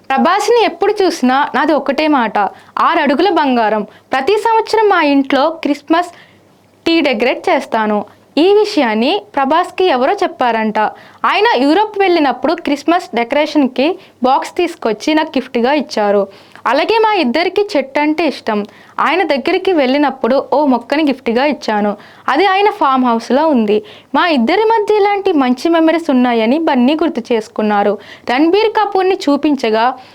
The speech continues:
"నాకు బాగా ఇష్టమైన యాక్టర్" అంటూ బన్నీ చెప్పాడు. ఇండియాలో ప్రెజెంట్ జనరేషన్ నుంచి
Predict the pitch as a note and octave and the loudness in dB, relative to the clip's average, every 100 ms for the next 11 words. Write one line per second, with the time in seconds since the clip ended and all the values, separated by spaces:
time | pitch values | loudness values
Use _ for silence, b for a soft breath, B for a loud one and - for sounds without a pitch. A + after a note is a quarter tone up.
0 | B B3+ F#4+ C#4+ G#3+ F#3+ B3 F4 E4+ - | B -2 0 0 2 2 2 0 -2 -2
1 | E4+ E4+ C4+ A#3 - C4 A3+ A#3 F#4+ F#4+ | 0 2 0 -2 -2 -2 -2 0 0 0
2 | C#4+ C4 A#3+ - G#3+ G#3 G#3 G3 B B | 0 0 -2 -2 -2 0 2 0 B B
3 | B - C4+ E4 A4+ A4+ G#4+ A#4 A4+ C#4+ | B -2 2 4 4 2 2 2 0 0
4 | D4+ F#4 F4+ F4 E4+ F4 E4+ D4+ B3 G#3+ | 0 0 0 0 0 -2 0 2 2 0
5 | A#3+ D4 | 0 -2